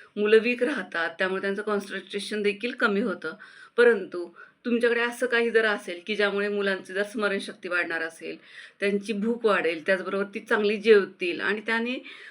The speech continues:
जर त्यांची उंची वाढणार असेल किंवा त्यांना त्यांचं कॉन्सन्ट्रेशन वाढणार असेल, तर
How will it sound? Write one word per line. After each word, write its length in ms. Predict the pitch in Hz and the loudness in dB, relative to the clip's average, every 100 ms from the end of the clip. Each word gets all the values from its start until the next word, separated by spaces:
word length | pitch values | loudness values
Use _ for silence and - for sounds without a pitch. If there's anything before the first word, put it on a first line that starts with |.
| - | 2
जर 100 | 226 | 4
त्यांची 320 | 226 233 226 | 4 2 0
उंची 340 | 254 247 226 226 | 0 0 2 4
वाढणार 340 | 208 175 165 | 4 4 -2
असेल 320 | 175 - 180 185 | -4 -6 -10 -8
किंवा 200 | 208 220 | -4 -2
त्यांना 440 | 226 226 226 233 - - - - | -2 0 0 0 -2 -12 -20 -6
त्यांचं 240 | 208 214 240 | -2 0 0
कॉन्सन्ट्रेशन 640 | 240 226 208 - 226 240 | 0 0 -4 -4 -2 0
वाढणार 320 | 208 190 180 | 2 2 0
असेल, 220 | 190 202 | -2 -2
तर 60 | 220 | -4